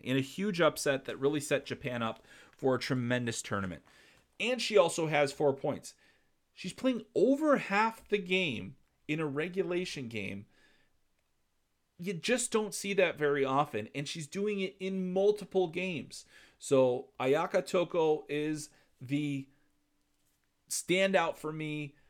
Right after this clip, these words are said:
You look at her stat line. She's a, she's a small defenseman that is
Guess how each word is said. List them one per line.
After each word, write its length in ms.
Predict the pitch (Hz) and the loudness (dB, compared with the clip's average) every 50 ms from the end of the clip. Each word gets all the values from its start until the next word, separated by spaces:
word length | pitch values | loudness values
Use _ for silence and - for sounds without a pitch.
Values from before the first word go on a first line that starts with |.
| _ _ _ _ - | _ _ _ _ -12
You 140 | 113 110 113 | -8 -8 -6
look 220 | 120 151 156 - | -4 -4 -2 -2
at 80 | 175 151 | -2 -2
her 140 | 143 160 147 | 0 -2 -2
stat 400 | - - - 147 139 131 - - | 0 2 4 4 4 4 2 0
line. 440 | 123 120 120 117 117 117 113 113 - _ _ _ _ _ _ _ _ _ _ _ _ _ _ _ - | 0 0 0 0 -2 -6 -6 -10 -14 _ _ _ _ _ _ _ _ _ _ _ _ _ _ _ -12
She's 240 | - - 117 107 113 | -8 -6 -4 -2 -2
a, 140 | 104 95 - | -2 -2 -2
she's 240 | - - - 113 107 | -6 -8 -8 -6 -4
a 60 | 113 | -4
small 640 | 110 - - - - 143 143 143 147 156 170 170 170 | -2 -2 -2 -2 -2 0 2 2 4 4 4 2 2
defenseman 800 | 165 180 - - - 151 147 143 - - 151 143 143 139 143 139 - _ _ - - - - _ _ _ | 2 0 -2 -2 -2 -2 -2 -4 -6 -6 -4 -2 -2 -2 -4 -8 -14 _ _ -20 -20 -20 -20 _ _ _
that 160 | - 113 113 - | -4 -4 -2 -2
is 560 | 113 117 113 107 107 104 - - - - | -2 -2 -2 -2 -2 -4 -6 -8 -10 -12